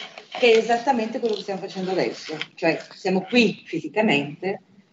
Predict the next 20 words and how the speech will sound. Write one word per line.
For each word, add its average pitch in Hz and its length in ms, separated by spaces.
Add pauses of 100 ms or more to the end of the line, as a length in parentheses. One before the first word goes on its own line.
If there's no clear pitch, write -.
(180)
sono 233 380
là 156 240
attraverso 175 480
il 160 60
web, 139 540
quindi 165 520
abbiamo 185 300
un'utilizzazione 185 840
di - 240
media 196 760 (960)
che 185 140
ci 262 80
aiutano 196 920
a 180 140
ravvicinare 180 640
le - 0
distanze 160 560
e 185 60
a 170 40
confrontarci. 165 1400